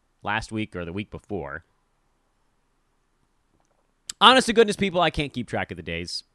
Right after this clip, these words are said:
So it happened. We had this discussion. It was in the past. That's all I know. If we had this discussion in the future,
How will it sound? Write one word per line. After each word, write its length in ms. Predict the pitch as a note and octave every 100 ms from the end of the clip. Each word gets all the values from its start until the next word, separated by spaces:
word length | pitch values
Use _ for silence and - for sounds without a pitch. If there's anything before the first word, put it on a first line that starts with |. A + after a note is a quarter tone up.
| _ _
So 460 | - A2 G#2 G2+ - _ _ _ _ _ _
it 100 | C#3
happened. 340 | G3 A3 E3+ E3
We 100 | E3
had 160 | E3
this 100 | C#3+
discussion. 380 | C3 - C3 A#2+
It 40 |
was 140 | A2+ A2
in 60 |
the 60 | G2+
past. 520 | - E2+ D2 - - -
That's 140 | -
all 160 | A#2+ G#2+
I 80 | F2+
know. 240 | D2 C2 - _ _ _ _ _ _ _ _ _ _ _ _ _ _ -
If 80 | A#2
we 80 | C3
had 140 | D#3+
this 100 | C#3
discussion 380 | G#2+ F#2+ G#2 -
in 80 | G2
the 60 | E2+
future, 460 | F3+ - C#2 G2